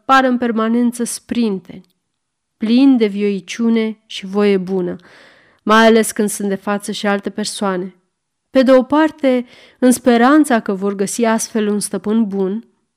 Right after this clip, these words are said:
iar pe de altă parte, de teamă că li s-ar putea întâmpla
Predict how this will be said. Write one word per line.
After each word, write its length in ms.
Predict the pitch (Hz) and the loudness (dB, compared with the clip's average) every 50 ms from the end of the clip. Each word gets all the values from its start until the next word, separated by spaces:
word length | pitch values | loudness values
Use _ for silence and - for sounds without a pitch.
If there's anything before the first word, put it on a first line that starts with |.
| _ _ _ _ _ _ _ | _ _ _ _ _ _ _
iar 180 | - 262 254 247 | -6 -6 -6 -4
pe 100 | - 285 | -4 -2
de 120 | 240 269 | 0 2
altă 280 | 277 302 294 294 285 233 | 2 2 0 0 -2 -6
parte, 560 | - - 220 214 202 190 175 - - 208 233 _ _ _ _ _ _ _ _ _ - | -4 -2 -2 -2 -2 -4 -8 -14 -12 -14 -14 _ _ _ _ _ _ _ _ _ -2
de 140 | 240 277 | -2 -2
teamă 340 | 254 - 330 339 330 330 311 | 2 4 6 6 8 6 6
că 120 | 311 - 285 | 4 0 -2
li 120 | 262 285 | 0 0
s-ar 220 | - - 285 269 | -2 -2 -4 -4
putea 320 | - - 254 - 294 294 294 | -4 -6 -6 -2 0 2 2
întâmpla 840 | 285 269 - 254 233 226 233 262 269 269 262 262 - _ _ _ | 2 0 0 -2 -2 -2 -2 -2 -2 -2 -2 -4 -6 _ _ _